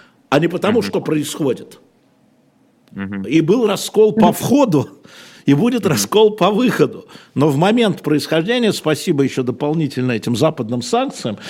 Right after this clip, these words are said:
Speaker 1: которые сплотили, не дали им возможность, не открыли коридоры. Понимаешь, да,
Speaker 2: Ну
Speaker 1: для
Speaker 2: да.
Speaker 1: этих людей. Вот история с
Speaker 3: Ты
Speaker 1: Романом Аркадьевичем,
Speaker 3: Да.
Speaker 1: ну, это, правда, Зеленский,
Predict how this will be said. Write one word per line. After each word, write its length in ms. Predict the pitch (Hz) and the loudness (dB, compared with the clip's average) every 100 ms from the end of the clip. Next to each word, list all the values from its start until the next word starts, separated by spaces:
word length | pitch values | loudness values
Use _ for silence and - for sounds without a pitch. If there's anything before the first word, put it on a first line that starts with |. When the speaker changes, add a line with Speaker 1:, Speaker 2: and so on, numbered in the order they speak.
| - | -4
Speaker 1:
которые 340 | - 139 170 147 | -2 0 0 0
сплотили, 720 | - - 180 - - 202 139 | -4 -2 -2 0 0 0 2
не 120 | 139 | 0
дали 280 | 147 185 147 | 2 2 2
им 100 | 139 | 0
возможность, 360 | 135 135 208 208 | 0 0 0 2
не 40 | |
открыли 380 | 170 - 202 170 | 0 2 2 2
коридоры. 640 | 160 165 170 165 113 85 - _ _ _ _ _ _ - _ _ | 2 2 2 0 -2 -8 -16 _ _ _ _ _ _ -20 _ _
Понимаешь, 380 | 120 147 131 101 | 0 0 -2 -2
да, 160 | 123 - | 0 2
Speaker 2:
Ну 60 | |
Speaker 1:
для 80 | 135 | 4
Speaker 2:
да. 60 | 98 | 2
Speaker 1:
этих 180 | - 98 | 0 -2
людей. 340 | 123 120 98 - - - | -4 -2 -4 -6 -8 0
Вот 160 | 156 | 2
история 380 | 185 - 214 165 | 2 4 4 6
с 100 | 147 | 4
Speaker 3:
Ты 160 | - 147 | 4 4
Speaker 1:
Романом 420 | 160 175 147 139 | 4 2 0 0
Аркадьевичем, 640 | 147 - 254 277 - 123 101 - - - | -2 0 -2 -2 -4 -6 -8 -18 -20 -4
Speaker 3:
Да. 180 | 190 185 | 2 4
Speaker 1:
ну, 120 | 165 | 4
это, 140 | 147 | 0
правда, 300 | 143 143 135 | -2 -2 -2
Зеленский, 600 | 131 165 226 302 - - | 0 0 2 -2 -4 -10